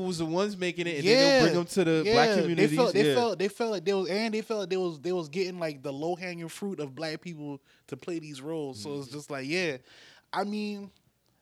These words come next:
Speaker 2: I get it. I get that argument. But in the grand scheme of overall, like,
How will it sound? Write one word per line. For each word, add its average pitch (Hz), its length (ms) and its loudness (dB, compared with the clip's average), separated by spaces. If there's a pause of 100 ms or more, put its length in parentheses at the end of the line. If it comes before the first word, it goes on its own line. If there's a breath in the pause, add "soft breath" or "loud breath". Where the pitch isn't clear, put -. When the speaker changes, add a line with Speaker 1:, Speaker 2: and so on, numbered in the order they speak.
(160)
Speaker 2:
I 233 140 10
get 202 280 4
it. 139 180 -2 (180)
I 202 140 4
get 190 240 -4
that 196 160 0
argument. 180 480 -2 (240)
But 214 460 4 (140)
in 202 140 0
the 175 100 -4
grand 208 420 -4
scheme 220 420 -6
of 147 280 -2 (400 soft breath)
overall, 196 720 2
like, 156 320 0